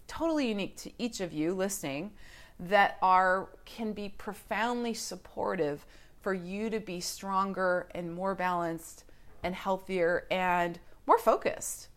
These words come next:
to manifest what you're desiring now, today, and to be excited in that and to relish all of the you know,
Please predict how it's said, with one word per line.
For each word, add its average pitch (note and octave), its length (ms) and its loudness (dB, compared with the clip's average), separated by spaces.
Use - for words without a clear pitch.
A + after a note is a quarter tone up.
to G3+ 640 -2
manifest A#3+ 520 4
what B3 140 0
you're C4 100 -2
desiring A#3+ 680 4
now, B3+ 440 0
today, B3+ 640 -4
and G3 160 -6
to - 80 -12
be A#3 120 -4
excited A#3 800 0
in G#3 240 0
that - 300 -4
and F#3+ 280 -6
to F#3+ 220 -4
relish A3 580 4
all G#3+ 320 6
of F3+ 280 -2
the F3+ 320 4
you G#3+ 60 -2
know, F3+ 180 4